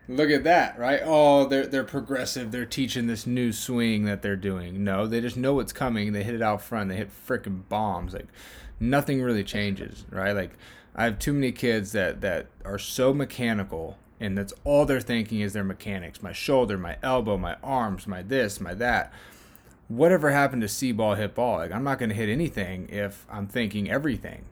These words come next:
So simplify the game, kids. And for the parents,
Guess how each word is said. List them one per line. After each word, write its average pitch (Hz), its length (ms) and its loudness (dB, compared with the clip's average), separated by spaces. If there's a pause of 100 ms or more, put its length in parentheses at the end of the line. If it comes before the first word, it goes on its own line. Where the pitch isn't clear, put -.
So 98 460 -2 (440)
simplify 123 580 0
the 95 80 -4
game, 95 340 -2
kids. 98 340 -4
And 95 160 -6
for 113 80 -6
the 101 60 -2
parents, 123 480 -2